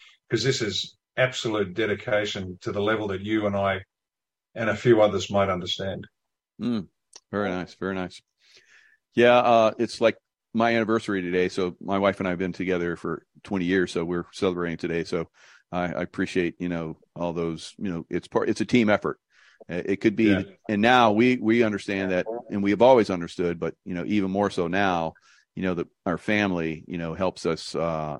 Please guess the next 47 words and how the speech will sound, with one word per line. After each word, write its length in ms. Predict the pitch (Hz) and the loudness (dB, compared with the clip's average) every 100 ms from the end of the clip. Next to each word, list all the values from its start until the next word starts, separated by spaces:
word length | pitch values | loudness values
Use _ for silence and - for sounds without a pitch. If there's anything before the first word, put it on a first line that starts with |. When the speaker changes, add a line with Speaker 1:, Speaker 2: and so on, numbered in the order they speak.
| - | -10
Speaker 2:
in, 60 | |
in 520 | 82 55 82 80 87 95 98 | -10 -8 -10 -8 -8 -8 -6
an 80 | |
amazing 520 | 87 104 98 82 80 80 | -2 0 0 -2 -10 -4
level, 420 | 90 85 73 - _ _ - | -2 -2 -6 -14 _ _ -12
like 180 | 85 - | -10 -6
my 140 | 90 | -6
family 320 | 85 85 82 | -4 -4 0
Speaker 1:
Yeah. 100 | 110 98 | 0 0
Speaker 2:
does. 160 | - - _ _ _ _ | -8 -20 _ _ _ _
And 120 | 101 101 | -2 2
then 140 | 107 | 2
we 100 | 104 | 4
have 160 | 98 92 | 4 2
Speaker 1:
Absolutely. 160 | 90 101 | 2 2
Speaker 2:
large 160 | 98 | 4
supporters. 300 | 95 98 92 | 2 0 -2
And 140 | 120 120 | -4 4
yeah, 300 | 151 120 87 _ _ _ - | 6 6 2 _ _ _ 2
I 120 | 123 | 4
agree 220 | 120 135 | 6 4
with 200 | 123 107 | 4 0
you. 160 | 104 98 | 0 2
If 80 | |
I 140 | 117 127 | 4 6
go 120 | 110 | 4
down, 260 | 107 113 95 | 2 2 0
I, 140 | 104 | -2
I've 300 | 95 104 - _ - | -2 -4 -4 _ -2
felt 180 | 90 | 0
this 160 | 82 - | 0 -2
way 160 | 90 82 | -2 -2
for 140 | 80 | -4
a 40 | 78 | -6
long 120 | 78 | -8
time. 380 | - 92 82 78 _ _ | -4 -4 -4 -8 _ _
Uh, 220 | - 85 82 - | -8 -6 -6 -4
I'm, 260 | 95 104 - | -2 -2 -4
I'm 140 | 92 110 | -4 -4
charging 380 | - 87 82 78 | -2 -2 -2 -6
ahead. 420 | 76 101 85 - _ _ _ _ | -2 0 -2 -6 _ _ _ _
Now 200 | 110 117 | 2 4
I'm, 240 | 120 117 - | 6 4 0
I'm 60 | 113 | -2
Speaker 1:
Mm-hmm. 60 | 104 | 2
Speaker 2:
very, 440 | 120 113 104 92 - 90 _ _ _ _ 110 | 4 6 4 0 -10 -20 _ _ _ _ 0
very 460 | 120 117 104 95 | 4 6 4 0